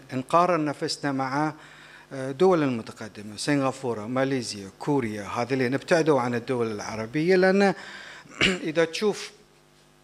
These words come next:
آه، إذا تشوف نفسك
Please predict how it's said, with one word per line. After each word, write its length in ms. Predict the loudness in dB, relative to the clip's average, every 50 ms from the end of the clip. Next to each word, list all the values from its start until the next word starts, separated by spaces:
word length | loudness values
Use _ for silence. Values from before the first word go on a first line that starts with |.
| _ -18 -18 -18 -18 -20 -20 -20 -20 -20 _ -12
آه، 320 | -10 -10 -10 -10 -12 -12 -14 -16 -18 -20 _ _ _
إذا 160 | -6 -2 -2
تشوف 380 | -2 -4 -2 -6 -6 -6 -2 0
نفسك 540 | 0 0 0 0 -2 -4 -4 -4 -12 -18